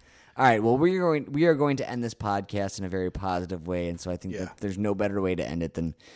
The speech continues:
Speaker 1: Frisbee and side plates into the river.
Speaker 2: So, so where do we go from here with the aftermath? And, and that's up to
Speaker 1: The
Speaker 2: you.
Speaker 1: aftermath is gonna be a lot of things. It's gonna be a lot of fun. It's just gonna be kind of a stress relief for me and Brian.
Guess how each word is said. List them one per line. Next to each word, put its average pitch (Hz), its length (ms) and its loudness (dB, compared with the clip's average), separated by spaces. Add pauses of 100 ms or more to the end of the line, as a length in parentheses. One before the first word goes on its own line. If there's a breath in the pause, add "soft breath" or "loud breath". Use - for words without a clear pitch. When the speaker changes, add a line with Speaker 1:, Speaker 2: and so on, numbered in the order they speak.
(200 loud breath)
Speaker 1:
Frisbee 90 540 -2
and 85 160 -4
side 85 320 -2
plates 85 400 -4
into 87 220 -6
the 85 100 -4
river. 69 380 -6 (220 loud breath)
Speaker 2:
So, 139 440 -2 (240)
so - 180 -2
where 160 160 2
do 302 80 -6
we 170 120 -2
go 127 300 -2
from 123 220 -8
here 107 280 -6
with 104 180 -8
the 101 140 -8
aftermath? 98 560 -10
And, 101 260 -8
and 120 140 -4
that's 151 220 -2
up 151 160 -4
to 123 140 -4
Speaker 1:
The 139 140 -2
Speaker 2:
you. 175 80 6
Speaker 1:
aftermath 175 500 0
is 107 80 -8
gonna 104 160 -2
be 90 100 -2
a 85 80 0
lot 73 220 -2
of 76 80 -6
things. 65 360 -10
It's 82 100 -12
gonna 98 160 -6
be 92 100 -4
a 92 60 -2
lot 92 180 0
of 113 100 -2
fun. 90 520 -2
It's 92 160 -12
just 98 140 -8
gonna 117 160 -2
be 107 80 -4
kind 117 200 -2
of 120 60 -2
a 110 60 -2
stress 90 420 -4
relief 87 240 -2
for 82 100 -6
me 82 160 0
and 78 120 -4
Brian. 92 520 -2